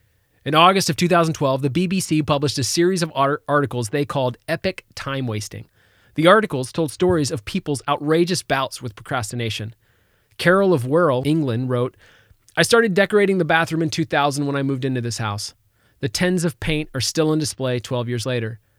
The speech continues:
and the work awaits completion." Ian wrote about his friend Dave saying he would do anything to avoid his work.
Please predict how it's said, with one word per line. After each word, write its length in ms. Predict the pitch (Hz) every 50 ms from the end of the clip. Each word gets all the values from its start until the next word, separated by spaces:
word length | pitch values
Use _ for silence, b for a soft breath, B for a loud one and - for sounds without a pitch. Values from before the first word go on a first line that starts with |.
| _ _ _ _
and 140 | 131 143 151
the 40 | 156
work 460 | 143 135 135 131 135 131 - - _ _ _ _ -
awaits 440 | 143 143 131 113 104 110 - - -
completion." 680 | _ - - 123 - - 120 113 - - 113 110 107 - _ _ _ _ _ _ _ _ _ _ _ _ _ _ -
Ian 220 | 180 208 220 190
wrote 180 | 165 156 151 151
about 200 | 147 151 147 143
his 80 | 127
friend 260 | - - 170 160 147 135
Dave 300 | 151 151 160 156 143 -
saying 340 | - 151 139 139 135 127 b b b b b b
he 140 | - - 208
would 120 | 214 220 175
do 140 | 208 214 - -
anything 560 | - 202 226 226 220 - - 233 220 220 220 190
to 200 | - 196 196 185
avoid 440 | 175 156 160 170 175 156 143 135
his 220 | 117 127 131 113 117
work. 320 | 117 113 107 - - -